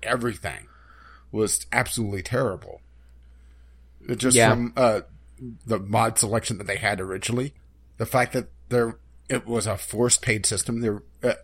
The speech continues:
Speaker 1: if they had it where it was an optional pay, it would have been a lot better as well. And just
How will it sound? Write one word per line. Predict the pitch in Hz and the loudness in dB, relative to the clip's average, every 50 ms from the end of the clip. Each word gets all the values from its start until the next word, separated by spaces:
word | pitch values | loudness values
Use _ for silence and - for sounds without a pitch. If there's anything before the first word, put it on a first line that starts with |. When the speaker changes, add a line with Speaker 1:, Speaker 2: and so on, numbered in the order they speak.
| - - - | -14 -6 -4
Speaker 1:
if | 139 - | -4 0
they | - 190 170 | 2 2 2
had | 139 151 156 | 4 2 0
it | 151 139 - | 0 0 0
where | 120 123 123 117 | 2 4 4 4
it | - 113 110 | 4 2 0
was | 101 - | 0 -2
an | 87 - - | -4 -6 -6
optional | 87 80 - - - 127 120 120 | -8 -8 -6 -4 0 0 0 0
pay, | 120 - 131 127 139 147 156 - - | 0 0 -2 0 0 -2 -6 -6 -6
it | - 110 | -6 -2
would | 110 107 98 | -2 -2 -2
have | 92 | -2
been | 85 104 98 | -2 -4 -4
a | 101 | -2
lot | 104 107 - - | -4 -4 -4 -4
better | 110 104 98 98 90 | -4 -4 -2 -2 -4
as | 90 - - | -4 -4 -4
well. | 92 87 90 107 139 - - - - - - - - - - - - - - - - - - - - - - - - - - - - - - - - - - - | -4 -2 -2 -4 -4 -6 -10 -18 -20 -20 -20 -20 -20 -20 -20 -20 -20 -20 -20 -20 -20 -20 -20 -20 -20 -20 -20 -20 -20 -20 -20 -20 -20 -20 -20 -20 -20 -18 -6 0
And | - 135 135 135 131 123 | 2 2 4 4 2 0
just | 113 135 143 135 - - - | 2 2 4 6 6 4 2